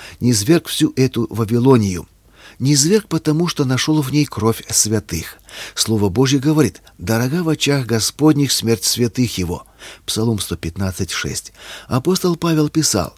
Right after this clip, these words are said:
"Вы еще не до крови сражались, подвязаясь против греха".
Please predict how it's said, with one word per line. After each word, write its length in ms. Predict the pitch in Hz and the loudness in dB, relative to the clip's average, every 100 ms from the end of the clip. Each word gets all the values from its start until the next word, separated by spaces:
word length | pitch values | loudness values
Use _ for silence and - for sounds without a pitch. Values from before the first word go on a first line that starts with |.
| - | -8
"Вы 220 | 117 147 | -4 0
еще 180 | 185 175 | 2 2
не 120 | 151 | 2
до 100 | 143 | 2
крови 260 | 131 143 135 | 0 0 0
сражались, 640 | 123 123 123 156 175 160 | -2 -2 -2 0 2 2
подвязаясь 680 | - 107 90 95 123 135 127 | 0 -4 -4 -2 0 2 0
против 320 | - 98 98 | -2 -6 -6
греха". 420 | 95 101 87 71 | -6 -6 -6 -8